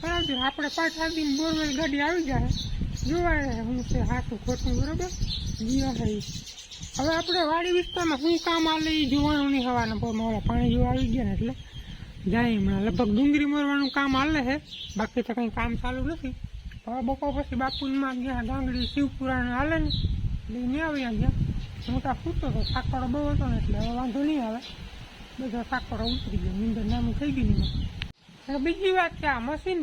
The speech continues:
પાણી નથી પકડતી. જમીનની અંદર જે પોલાણ હોય ને, પોલાણ આપણે એને તરી કંઈ વરું કંઈ જે કહેતા હોય ઈ પકડે છે. જમીનની અંદર પોલ હોય ને ઈ બતાવે છે, અહીંયા વધારે પોલ છે ને અહીંયા એટલું હાર્ડ આવે ને. બાકી પાણી બાણી આ મશીન કંઈ પકડતું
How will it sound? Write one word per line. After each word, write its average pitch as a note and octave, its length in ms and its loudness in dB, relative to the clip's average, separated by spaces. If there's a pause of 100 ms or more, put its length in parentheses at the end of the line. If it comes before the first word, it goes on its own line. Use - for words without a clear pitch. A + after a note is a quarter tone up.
પાણી F4+ 320 2
નથી F#4+ 260 -2
પકડતી. D4+ 420 -4
જમીનની E4+ 400 0
અંદર E4 240 0
જે D#4+ 80 4 (140)
પોલાણ E4+ 400 2
હોય G4 120 0
ને, F4+ 160 -4
પોલાણ D4+ 340 0 (120)
આપણે C4+ 220 -2
એને C4 240 0
તરી D#4+ 320 0
કંઈ B3+ 300 -2
વરું D#4 300 0
કંઈ A#3 220 -4
જે C4+ 160 0
કહેતા D#4+ 300 -4
હોય B3 140 -6 (720)
ઈ E4+ 160 4
પકડે E4 340 -4
છે. C4+ 140 0
જમીનની D4 360 0
અંદર C#4+ 240 -4
પોલ D#4+ 260 0
હોય F4+ 160 0
ને D4 120 2
ઈ C4 100 -2
બતાવે D4 420 -2
છે, A#3+ 60 -4 (280)
અહીંયા A#3+ 260 -2
વધારે B3 320 0 (100)
પોલ A#3+ 220 -4
છે G#3 60 -6
ને G#3 120 -2
અહીંયા A3+ 260 -4 (340)
એટલું A#3+ 320 -4
હાર્ડ B3 320 2
આવે A#3 240 -4
ને. A3 60 -8 (540)
બાકી A#3 280 -6
પાણી C#4+ 280 0
બાણી D4+ 260 -2
આ D4 100 -2
મશીન D4 280 -4
કંઈ C#4 160 -6
પકડતું D4 380 -6